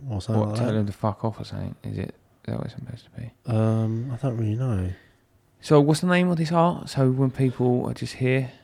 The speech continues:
Speaker 1: Um,
Speaker 2: uh,
Speaker 1: just
Speaker 2: and
Speaker 1: type in
Speaker 2: listening.
Speaker 1: Ghislaine Maxwell, um, painting, and it will come up on, on Google.
Speaker 2: Oh.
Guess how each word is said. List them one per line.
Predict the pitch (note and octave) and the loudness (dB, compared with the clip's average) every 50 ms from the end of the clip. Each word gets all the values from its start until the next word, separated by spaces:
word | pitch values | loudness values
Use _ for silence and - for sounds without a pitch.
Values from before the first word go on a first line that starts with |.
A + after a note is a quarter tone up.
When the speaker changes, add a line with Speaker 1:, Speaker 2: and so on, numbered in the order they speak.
| - - - - - - | -20 -20 -20 -8 0 6
Speaker 1:
Um, | C3 C3 C3+ C#3 C#3 D3 | 8 10 10 10 10 8
Speaker 2:
uh, | - D#3 | 6 6
Speaker 1:
just | C#3+ D#3 - - | 4 6 6 8
Speaker 2:
and | F3 E3 | 8 8
Speaker 1:
type | C3+ A2+ | 10 10
in | D#3 C#3+ | 8 8
Speaker 2:
listening. | C#3 A#2+ A#2 A2+ A#2+ - - - - | 8 6 4 0 -2 -4 -8 -2 4
Speaker 1:
Ghislaine | D#3 C#3 C3 C3 B2+ B2+ B2+ | 6 8 8 8 8 6 6
Maxwell, | B2+ - - - - A#2+ A2 A2 A2 G#2+ G2+ G#2+ - - | 4 2 0 -2 2 4 6 8 8 6 6 2 -2 -4
um, | - A#2+ G#2+ G#2+ G#2 G2+ G2 G2+ G2+ G2 F#2+ F#2+ G2 - _ _ _ _ _ _ _ _ _ - - | 0 4 6 6 6 6 4 4 2 0 0 -2 -4 -10 _ _ _ _ _ _ _ _ _ -12 0
painting, | - B2 A#2+ A2 A2 A2 G#2+ G2+ F2 F2 E2+ F2+ - - | 4 6 6 6 6 2 0 -2 -4 -4 -4 -6 -8 -6
and | - G#2 G2+ | -4 -2 -2
it | |
will | G2+ F#2+ | -2 0
come | - A2 G#2+ | 0 2 2
up | G2+ G2 - A2 | 2 2 2 0
on, | G2+ G2+ G#2 G2+ - - | 0 0 0 -2 -4 -4
on | A#2+ A2 G2 G2 | -4 -2 -2 2
Google. | F#2 A#2 A2 G#2 G#2 G2+ G2 F2+ F2 E2+ E2+ - - - - - - - - - - - - | 6 8 8 8 8 8 6 4 2 -2 -6 -10 -18 -20 -20 -20 -20 -20 -20 -20 -14 -8 -4
Speaker 2:
Oh. | A#2 A2+ G#2 F#2 F#2 | -2 -2 -2 -2 -4